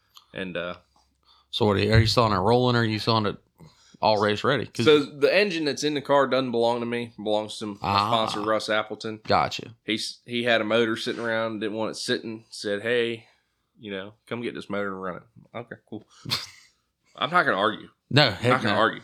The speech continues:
Speaker 2: No, if you're giving me something for free, I mean, it's getting run.
Speaker 1: So I have it posted as a roller, you know,
Speaker 2: Right.
Speaker 1: with everything I bought for it.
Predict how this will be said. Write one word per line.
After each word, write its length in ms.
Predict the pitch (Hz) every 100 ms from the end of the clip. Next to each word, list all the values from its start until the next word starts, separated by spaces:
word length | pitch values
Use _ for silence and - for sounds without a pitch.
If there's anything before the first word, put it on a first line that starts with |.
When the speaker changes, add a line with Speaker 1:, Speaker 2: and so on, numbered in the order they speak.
| - -
Speaker 2:
No, 80 | 113
if 120 | 120
you're 80 | 147
giving 160 | 185
me 60 | 165
something 220 | 180 135
for 120 | 107 185
free, 220 | 175 120
I 80 | 123
mean, 180 | 123
it's 140 | 127 156
getting 180 | 123 123
run. 320 | 151 110 101 - - - _ _ _ -
Speaker 1:
So 140 | -
I 100 | 113
have 200 | 127 127
it 100 | 110
posted 380 | 127 113 110 104
as 120 | 104
a 60 | 98
roller, 340 | 98 95 95 92 - 85
you 160 | 113 101
know, 160 | 101
Speaker 2:
Right. 80 | 98 - _ 107
Speaker 1:
with 320 | 107 107 -
everything 420 | 120 113 113 107 107
I 60 |
bought 260 | 98 98 -
for 260 | - 95
it. 60 | 101